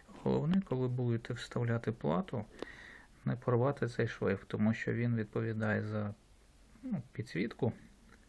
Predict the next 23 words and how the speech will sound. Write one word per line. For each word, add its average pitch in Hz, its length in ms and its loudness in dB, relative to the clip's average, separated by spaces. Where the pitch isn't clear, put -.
тобто - 240 -6
фонарик, 101 580 -2
і 127 300 0
камеру. 98 480 0
Тобто 117 260 -4
це 120 200 -2
все 113 420 0
разом. 104 420 2
В 135 40 -6
вісімсот 120 460 0
десятому 120 600 0
зовсім 110 380 0
інакше. 101 420 2
Якщо - 280 -2
ви, 104 400 2
е, 139 80 2
порвете 117 420 0
цей 120 200 -2
шлейф, 214 400 -2
то 107 320 0
можна 120 320 2
його 117 220 2
замінити. 113 540 2